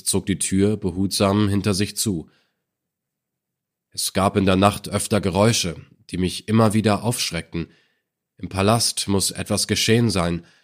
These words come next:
aber unser Teil blieb von allem unbelästigt. Aber die Geräusche von schweren Stiefeln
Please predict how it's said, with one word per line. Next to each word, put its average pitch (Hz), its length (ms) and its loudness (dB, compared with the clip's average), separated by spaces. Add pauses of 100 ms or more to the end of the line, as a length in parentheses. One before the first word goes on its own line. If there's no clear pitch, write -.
(540)
aber 95 240 -4
unser 104 260 0
Teil 110 360 0
blieb 107 160 0
von 98 180 -2
allem 104 260 2
unbelästigt. 92 800 -2 (1000)
Aber 92 160 -4
die 92 120 0
Geräusche 98 560 0
von 104 280 -2
schweren 101 400 2
Stiefeln 123 760 -2